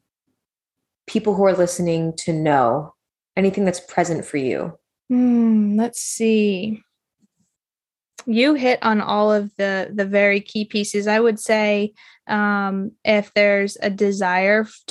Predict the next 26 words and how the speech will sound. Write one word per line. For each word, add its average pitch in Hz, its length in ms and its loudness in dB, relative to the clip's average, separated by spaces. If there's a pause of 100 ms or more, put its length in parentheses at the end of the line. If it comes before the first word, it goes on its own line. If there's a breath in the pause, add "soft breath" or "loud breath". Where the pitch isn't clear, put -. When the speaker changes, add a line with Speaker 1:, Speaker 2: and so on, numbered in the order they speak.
(120)
Speaker 2:
to 202 400 0
learn 190 220 0
more 196 140 2
about 190 220 0
the 196 80 0
courageous 196 420 -2
communication 196 720 -2
system 214 420 0
and 175 120 -4
how 180 260 -2
to 196 160 -4
say 240 300 0
it 247 140 -4
like 254 200 0
it 247 80 -2
is, 262 320 2 (380 loud breath)
uh, 202 260 0
we're, 208 640 0
we've 214 240 0
got 202 180 0
a 202 100 0
four-week 202 440 -2
course 202 300 -2
that's - 240 -8
coming 202 360 0
up, 196 240 -6